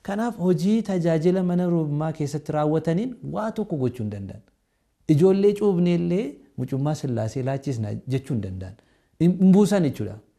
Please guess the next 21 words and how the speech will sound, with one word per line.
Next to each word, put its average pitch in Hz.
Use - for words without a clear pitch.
Aangoo 165
hin 135
qaban 92
jechuudha. -
Kanaaf 196
dhaggeeffattoonni 151
keenya 165
maaliin 139
beekuu 160
qabu 127
kun? 101
Dubbiin 127
fayyinaa 139
karaan 160
itti 175
raawwatamu 156
karaa 165
sirna 147
qabeessa 135
kan 160
ta'een 240